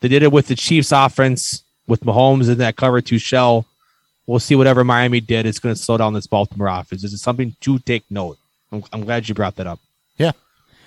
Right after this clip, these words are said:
Speaker 2: All right. Um, keeping it going. Tight ends. Uh, not, look, tight ends
Speaker 1: Mm.
Speaker 2: are a cluster again.
Speaker 1: Yeah.
Speaker 2: We talked
Speaker 1: Good
Speaker 2: about
Speaker 1: luck.
Speaker 2: Freiermuth earlier.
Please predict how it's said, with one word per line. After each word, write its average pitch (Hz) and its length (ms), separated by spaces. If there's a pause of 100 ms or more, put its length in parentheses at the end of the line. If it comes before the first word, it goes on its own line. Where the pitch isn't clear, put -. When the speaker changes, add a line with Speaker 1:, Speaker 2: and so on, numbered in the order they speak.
(440)
Speaker 2:
All 147 80
right. 165 220 (200)
Um, 139 720 (380)
keeping 156 240
it 147 80
going. 139 460 (480)
Tight 143 220
ends. 131 440 (200)
Uh, 98 420 (580)
not, 107 520 (720)
look, 104 240
tight 127 220
ends 117 160
Speaker 1:
Mm. - 20
Speaker 2:
are 101 60
a 95 40
cluster 90 480 (160)
again. 92 460
Speaker 1:
Yeah. - 60 (360)
Speaker 2:
We 117 80
talked 135 200
Speaker 1:
Good 135 60
Speaker 2:
about 127 180
Speaker 1:
luck. 98 80
Speaker 2:
Freiermuth 107 520
earlier. 98 460